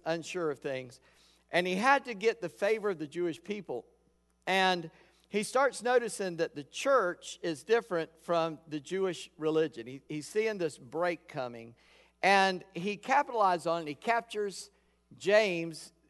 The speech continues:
of James, John, and Peter, the three of the inner circle of Jesus' disciples, and he puts James to death. Now, it's only about twenty years since Jesus was resurrected, and you would think that God would have let him live a long, long, long life,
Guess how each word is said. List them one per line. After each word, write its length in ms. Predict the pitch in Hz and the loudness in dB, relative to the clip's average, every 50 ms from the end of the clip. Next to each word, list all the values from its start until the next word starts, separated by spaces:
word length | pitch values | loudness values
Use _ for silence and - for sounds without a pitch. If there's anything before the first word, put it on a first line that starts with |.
| _ _ _ _ _ _ _ - - _ _ _ _ | _ _ _ _ _ _ _ -20 -20 _ _ _ _
of 220 | - 147 151 131 131 | -2 0 0 0 -2
James, 380 | 123 180 185 196 196 190 160 | 0 0 2 2 0 -2 -6
John, 320 | - - 175 170 175 175 165 | -4 -2 0 0 0 0 -4
and 100 | 143 - | -6 -6
Peter, 340 | - 190 196 165 151 151 147 | -4 -4 -4 -2 -2 -4 -4
the 140 | 139 135 | -4 -8
three 460 | 131 - 165 175 180 180 180 180 170 - - - - _ | -10 -8 -6 -2 0 0 0 -2 -4 -10 -16 -20 -18 _
of 140 | - - 151 | -2 -2 -2
the 120 | 151 151 - | -2 -2 -4
inner 220 | 156 180 190 175 | -4 -4 -4 -4
circle 380 | 143 - 196 196 175 - 170 139 | -4 -4 -4 -4 -4 -4 -6 -8
of 40 | |
Jesus' 300 | 127 147 165 170 156 - | -6 -6 -6 -6 -6 -10
disciples, 720 | - - 143 131 - 170 175 175 165 - 147 127 123 - - _ _ _ _ _ _ _ - | -10 -10 -10 -6 -2 0 0 0 0 -2 -6 -8 -8 -10 -14 _ _ _ _ _ _ _ -2
and 120 | 156 175 | 0 0
he 120 | 175 160 143 | 0 -2 -4
puts 400 | - - 247 277 - - - - | -2 -2 -2 -2 -2 -4 -10 -10
James 640 | - 175 196 196 202 202 196 196 190 160 - - | -2 0 2 2 2 0 -2 -6 -8 -10 -14 -16
to 160 | - - 170 147 | -10 -8 -8 -4
death. 340 | 131 165 160 143 120 107 - | -2 0 0 0 0 -2 -4
Now, 120 | 143 147 | -8 -6
it's 100 | 143 160 | -4 -4
only 160 | 214 220 226 | -4 -4 -4
about 220 | 214 170 151 120 - | -2 -4 -4 -4 -6
twenty 260 | - 185 196 190 190 | -8 -8 -8 -6 -4
years 240 | 185 190 180 165 - | -4 -4 -4 -4 -6
since 140 | 170 135 123 | -10 -12 -10
Jesus 480 | - 165 170 170 151 156 151 139 - - _ _ _ _ _ - | -8 -6 -6 -6 -6 -8 -10 -12 -14 -20 _ _ _ _ _ -4
was 180 | 139 147 - | -4 -2 0
resurrected, 720 | 160 190 185 165 156 160 160 180 190 175 - 185 180 - - | 2 2 2 2 0 0 0 0 0 0 -2 -4 -4 -4 -4
and 220 | - 156 160 165 | -4 -4 -4 -4
you 100 | 180 233 | -6 -4
would 240 | 269 240 185 - - | -4 -4 -4 -4 -4
think 380 | - 185 196 214 226 220 - - - | -4 -2 -2 -2 -2 -6 -10 -12 -10
that 180 | 143 147 127 - | -10 -8 -6 -2
God 260 | 151 160 170 185 170 | 0 0 0 0 0
would 120 | 175 160 | -2 -4
have 80 | 147 151 | -2 0
let 160 | 160 165 165 | 0 0 0
him 160 | 160 165 160 | -2 -4 -4
live 160 | 151 151 151 | -4 -4 -4
a 60 | 135 123 | -6 -6
long, 300 | 117 127 143 156 165 160 | -6 -4 -4 -4 -4 -4
long, 220 | 151 151 156 151 | -4 -4 -4 -4
long 220 | 151 151 151 143 | -6 -6 -6 -6
life, 320 | 139 139 143 143 143 139 | -6 -6 -4 -4 -6 -8